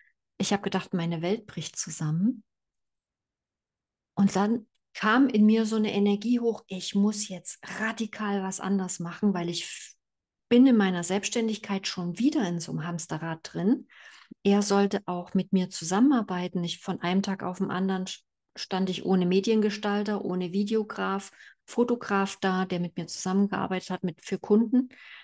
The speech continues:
Und hab mich berappelt innerhalb von zwei Tagen und hab gesagt, "So,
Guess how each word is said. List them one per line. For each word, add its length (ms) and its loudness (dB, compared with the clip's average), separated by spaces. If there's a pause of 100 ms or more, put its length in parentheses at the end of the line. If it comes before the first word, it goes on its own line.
(1600)
Und 160 4
hab 160 0
mich 180 0
berappelt 560 0
innerhalb 380 0
von 180 0
zwei 280 0
Tagen 480 4
und 100 2
hab 120 -2
gesagt, 340 -4
"So, 240 0